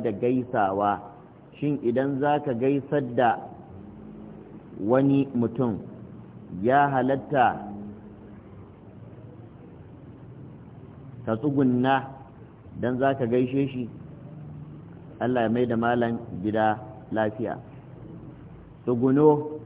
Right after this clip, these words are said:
al'ada ce a gaisuwa. Tsuguno al'ada ce, gai-, eh, gais-, gaisuwa ce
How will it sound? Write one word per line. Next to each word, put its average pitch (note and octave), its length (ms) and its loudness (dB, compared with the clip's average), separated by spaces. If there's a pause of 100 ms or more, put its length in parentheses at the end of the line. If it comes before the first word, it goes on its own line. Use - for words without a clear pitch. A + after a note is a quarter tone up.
(1300)
al'ada A#2+ 760 6
ce A#2+ 80 0
a F2+ 100 -2
gaisuwa. F2+ 520 -4 (1800)
Tsuguno A#2+ 520 4 (200)
al'ada A2 560 2 (100)
ce, F#2 140 -4
gai-, C3+ 320 2
eh, A#2 240 0 (240)
gais-, C3+ 400 2
gaisuwa C#3+ 560 2
ce B2+ 80 0